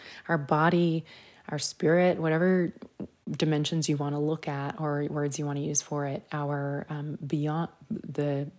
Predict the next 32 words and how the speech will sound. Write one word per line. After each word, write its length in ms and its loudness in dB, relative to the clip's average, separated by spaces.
beyond 340 4
our 100 4
default 460 0
mode 240 6
or, 120 4
like, 200 -4
beyond 340 0
our, 320 -2
our 180 0
everyday 480 4
thinking 420 0
mind, 500 4
our 200 6
systems 400 2
have 140 -2
so 500 4
much 380 2
that 120 -6
they 120 2
want 500 -2
us 200 -2
to 140 -4
see 540 0
and 180 0
feel. 500 -2
And 180 -2
it's, 180 -4
like, 200 -2
just 300 -6
all 140 4
these 220 2
excited 760 0